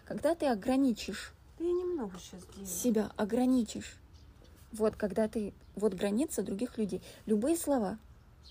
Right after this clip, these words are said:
Speaker 1: когда ты говоришь слова, это уже, уже нарушение его границы. У, у него не было запроса это слышать.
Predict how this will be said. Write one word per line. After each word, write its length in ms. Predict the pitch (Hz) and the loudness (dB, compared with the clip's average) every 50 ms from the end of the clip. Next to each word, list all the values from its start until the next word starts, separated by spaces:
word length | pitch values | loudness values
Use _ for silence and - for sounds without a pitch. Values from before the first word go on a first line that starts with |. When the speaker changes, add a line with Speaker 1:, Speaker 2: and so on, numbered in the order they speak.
| - - - - - | -20 -20 -20 -16 -10
Speaker 1:
когда 280 | - 196 196 - 247 | -10 -6 0 0 0
ты 100 | 247 254 | 0 0
говоришь 280 | 226 240 226 226 240 - | 0 0 -2 -2 -2 -4
слова, 280 | - - 233 208 - - - | -6 -6 -4 -4 -4 -4 -4
это 180 | 233 226 - 214 | -4 -4 -2 -4
уже, 580 | 202 180 170 170 - - 214 226 233 214 - - - - - - - - - - - - - - - - - - - - - - - - - - - - - - - - - | -4 -4 -6 -8 -6 -2 0 0 0 0 -2 -4 -10 -18 -20 -20 -20 -20 -20 -20 -20 -20 -20 -20 -20 -20 -20 -20 -20 -20 -20 -20 -20 -20 -20 -20 -20 -20 -20 -20 -20 -12 -6
уже 460 | - 214 196 190 208 220 233 220 196 175 - - - - - - - - - - - - - - - - - - - - - - - - - - - - | -4 -4 -4 -2 -2 -2 0 0 0 -2 -6 -14 -20 -20 -20 -20 -20 -20 -20 -20 -20 -20 -20 -20 -20 -20 -20 -20 -20 -20 -20 -20 -20 -20 -20 -20 -12 -6
нарушение 640 | 214 202 202 196 196 - - 247 240 220 202 190 180 | -4 -2 -2 -2 -4 -4 -2 0 0 2 2 0 -2
его 240 | 175 185 180 190 185 | -2 -2 -2 -2 -2
границы. 540 | 180 - 208 208 214 220 208 - - - 190 | -2 -2 -2 0 2 0 0 -2 -4 -8 -8
У, 200 | 185 185 190 190 | -6 -6 -6 -4
у 40 | 190 | -4
него 240 | 196 196 - 196 | -4 -4 -4 -4
не 140 | 196 202 214 | -4 -4 -4
было 220 | - 185 175 175 175 | -4 -6 -6 -6 -6
запроса 460 | 175 185 180 - - 185 - - 185 | -8 -10 -10 -10 -10 -10 -10 -10 -12
это 160 | 180 - 196 | -10 -10 -12
слышать. 420 | - - 214 202 180 170 - - | -10 -6 -6 -6 -6 -8 -12 -16